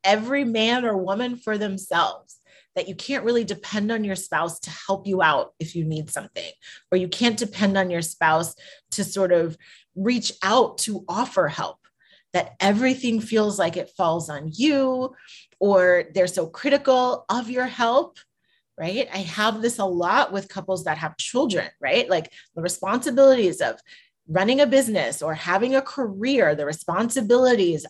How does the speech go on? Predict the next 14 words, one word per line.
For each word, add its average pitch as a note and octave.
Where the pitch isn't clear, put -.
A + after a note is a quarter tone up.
of D3+
managing A#3
your C#4
home, A#3+
taking D4
care D#4+
of C4
your C#4+
own D#4
self B3+
as A3
well C4
as A#3+
children G#3